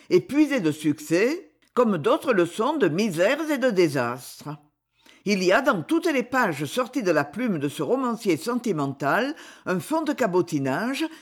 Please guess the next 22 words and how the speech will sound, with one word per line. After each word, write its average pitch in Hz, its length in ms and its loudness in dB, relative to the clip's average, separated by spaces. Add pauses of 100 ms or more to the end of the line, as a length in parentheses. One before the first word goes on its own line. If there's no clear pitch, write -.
qui 220 120 0
me 170 100 2
gâte 190 540 -2
tous 294 140 -2
ses 277 260 0
effets 185 180 2
de 139 140 4
style 214 480 -2 (320)
et 202 80 4
une 185 200 2
mièvrerie 190 760 0 (180)
qui 233 140 2
répugne 226 520 0
à 165 80 0
toutes - 280 -2
les 156 160 4
virilités 190 840 0 (220)
dont 185 160 0
je 165 140 0
suis 233 260 2
épris 247 360 0
maintenant. 151 720 -2